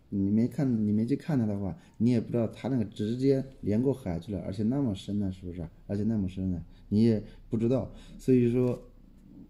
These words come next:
很多时候要看了之后才知道，是吧？要看了之后才知道，所以不要光凭表面上看到的一件事情就，就去下结论。所以当时若不登高望，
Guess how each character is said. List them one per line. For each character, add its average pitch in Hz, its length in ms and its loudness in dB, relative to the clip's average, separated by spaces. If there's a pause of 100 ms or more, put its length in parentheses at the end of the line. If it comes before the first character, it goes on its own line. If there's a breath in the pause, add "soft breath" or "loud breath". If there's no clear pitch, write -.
(520)
很 110 180 2
多 143 100 8
时 131 100 2
候 123 160 4
要 113 140 0
看 165 240 0
了 113 140 2
之 101 120 -2
后 107 80 -2
才 92 200 -6
知 101 160 -6
道， 98 260 -4
是 98 80 -6
吧？ 92 160 -4 (160 loud breath)
要 123 80 -2
看 151 180 -4
了 127 80 2
之 101 120 -2
后 98 100 -4
才 90 100 -4
知 87 80 -6
道， 101 80 0
所 92 160 0
以 131 60 4
不 139 140 -2
要 127 180 0 (1120 loud breath)
光 156 240 4
凭 151 180 2
表 123 220 2
面 143 180 4
上 120 140 2
看 170 180 0
到 127 140 4
的 98 100 2
一 92 120 2
件 98 180 2
事 107 220 -2
情 82 260 -4
就， 101 140 0
就 101 180 -2
去 101 80 0
下 113 260 -2
结 85 240 -2
论。 101 220 0
所 107 160 -2
以 107 100 2 (300 loud breath)
当 160 320 6
时 95 520 0
若 135 220 4
不 113 380 2 (220)
登 135 320 6
高 123 300 -2
望， 120 440 -2